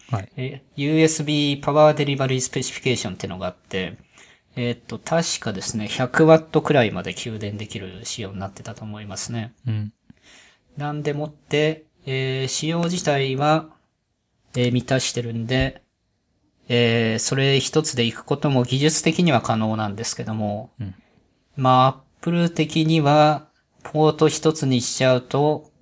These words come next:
Speaker 2: その、給電してる間、他のデバイスがつなげないとか、
Speaker 1: うん。
Speaker 2: で、あともっと問題なのは、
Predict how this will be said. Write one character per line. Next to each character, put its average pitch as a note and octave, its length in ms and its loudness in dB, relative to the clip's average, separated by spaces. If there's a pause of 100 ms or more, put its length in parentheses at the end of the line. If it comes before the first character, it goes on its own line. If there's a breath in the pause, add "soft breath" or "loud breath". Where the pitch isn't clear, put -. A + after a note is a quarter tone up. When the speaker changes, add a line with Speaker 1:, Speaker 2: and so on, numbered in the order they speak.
(800)
Speaker 2:
そ - 160 0
の、 A#2+ 180 4
給 D#3+ 340 4
電 D#3 200 8
し D#3 120 0
て D3 100 2
る C#3+ 140 4
間、 C3 260 4
他 - 320 0
の C3+ 540 2
デ B2 120 2
バ B2+ 160 6
イ A#2+ 60 2
ス - 180 -2
が A#2 100 2
つ - 140 -2
な B2 160 4
げ A#2+ 120 0
な A2+ 160 0
い F2+ 100 -4
と - 140 -12
か、 F#2 460 0
Speaker 1:
う A2+ 40 -2
ん。 G2+ 180 -6 (640 soft breath)
Speaker 2:
で、 C#3+ 100 0
あ E3+ 100 4
と C3 140 0
も C#3+ 180 0
っ F#3+ 60 -6 (140)
と B2+ 100 0
問 B2 280 0
題 B2+ 220 2
な B2+ 120 0
の A#2 180 -4
は、 C3+ 380 2